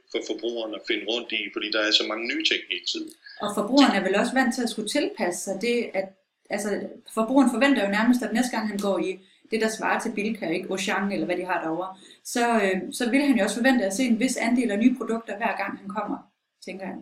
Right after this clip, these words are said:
Speaker 1: Absolut.
Speaker 2: Ja.
Speaker 1: Absolut. Og, og, og det er, øh, altså det, det er noget af det, der driver salg, det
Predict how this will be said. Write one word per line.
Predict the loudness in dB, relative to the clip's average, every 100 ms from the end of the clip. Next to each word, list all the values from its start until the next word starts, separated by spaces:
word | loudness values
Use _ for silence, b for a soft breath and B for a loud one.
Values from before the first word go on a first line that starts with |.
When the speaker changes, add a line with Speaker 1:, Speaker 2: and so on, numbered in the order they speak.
| -10 -8
Speaker 1:
Absolut. | -6 -4 -6 -8 -12 -8
Speaker 2:
Ja. | -8 -8 _ _ _ _
Speaker 1:
Absolut. | -4 -2 -2 -4
Og, | -6 -6 -6
og, | -6
og | -4 0
det | 2 4 2
er, | 2 -2 -6 B B B B -10
øh, | -6 -6 -6 -8 -8
altså | 4 4 4
det, | 2 2
det | 0
er |
noget | 0 -2
af |
det, | -2
der | -2
driver | -2 -4 -2 0
salg, | 0 0 -2
det | -6